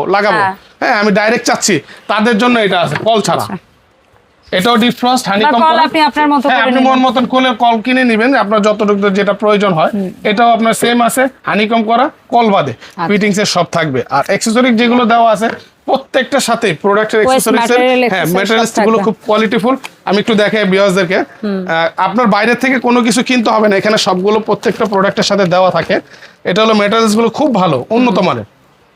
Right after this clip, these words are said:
Speaker 1: এগুলো যেহেতু বাইরের প্রোডাক্ট,
Speaker 2: ওয়েস্ট
Speaker 1: বাইরের
Speaker 2: গার্ড তো
Speaker 1: রাষ্ট্রে,
Speaker 2: প্রত্যেকটাই আছে
Speaker 1: হ্যাঁ,
Speaker 2: না?
Speaker 1: প্রত্যেকটা সাথেই পাবেন।
Speaker 2: আচ্ছা।
Speaker 1: এগুলো প্রত্যেকটা কোয়ালিটি সম্পন্ন প্রোডাক্ট।
Speaker 2: হুম।
Speaker 1: এই প্রোডাক্ট আপনার দশ বিশ বছর কিছু হবে না।
Speaker 2: ইনশাআল্লাহ।
Speaker 1: এটা লাগাবেন লাইফ টাইম, কারণ এগুলো ভাই বারবার কেনার জিনিস না।
Speaker 2: না।
Speaker 1: একবার কিনবেন, বুঝে শুনে দেখে কিনবেন।
Speaker 2: At least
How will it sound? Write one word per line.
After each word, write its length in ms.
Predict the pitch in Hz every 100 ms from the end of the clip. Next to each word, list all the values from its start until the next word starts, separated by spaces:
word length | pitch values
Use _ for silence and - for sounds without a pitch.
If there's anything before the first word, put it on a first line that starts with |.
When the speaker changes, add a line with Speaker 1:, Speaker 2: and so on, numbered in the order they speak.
| _ _ -
Speaker 1:
এগুলো 220 | 165 214
যেহেতু 200 | 226 226
বাইরের 380 | 190 170 180 202
প্রোডাক্ট, 260 | 208 208 220
Speaker 2:
ওয়েস্ট 120 | 185
Speaker 1:
বাইরের 200 | 170 190
Speaker 2:
গার্ড 60 |
তো 40 | -
Speaker 1:
রাষ্ট্রে, 280 | - 262 262
Speaker 2:
প্রত্যেকটাই 460 | 302 302 302 262
আছে 80 | 214
Speaker 1:
হ্যাঁ, 100 | 185
Speaker 2:
না? 60 | 226
Speaker 1:
প্রত্যেকটা 440 | 277 - 254 247
সাথেই 300 | 196 185 175
পাবেন। 240 | 139 107 90 -
Speaker 2:
আচ্ছা। 240 | - - 175
Speaker 1:
এগুলো 180 | 214
প্রত্যেকটা 480 | 226 240 - 247 262 -
কোয়ালিটি 340 | 214 202 196
সম্পন্ন 400 | 220 190 175 165
প্রোডাক্ট। 300 | 156 127 160
Speaker 2:
হুম। 220 | 196 170 165 -
Speaker 1:
এই 140 | 208 233
প্রোডাক্ট 340 | 240 254 247
আপনার 180 | 240 220
দশ 160 | 196 214
বিশ 180 | 202 208
বছর 280 | 208 220
কিছু 240 | 202 202 180
হবে 240 | 156 147
না। 40 | 208
Speaker 2:
ইনশাআল্লাহ। 480 | 196 202 180 170 180
Speaker 1:
এটা 160 | 180 214
লাগাবেন 420 | 190 196 233 254
লাইফ 280 | 196 196 220 -
টাইম, 200 | 175 127 -
কারণ 180 | 165 180 - - -
এগুলো 320 | 196 247 233
ভাই 200 | 196 233
বারবার 440 | 190 196 202 220
কেনার 360 | 214 220 226 202
জিনিস 320 | 220 226 -
না। 120 | 247 - -
Speaker 2:
না। 280 | 226 202 170
Speaker 1:
একবার 360 | 202 196 240 214
কিনবেন, 380 | 233 240 254
বুঝে 340 | 202 196 214 254
শুনে 240 | - 254
দেখে 280 | 214 226 233
কিনবেন। 280 | 220 240 277
Speaker 2:
At 60 |
least 160 | 381 415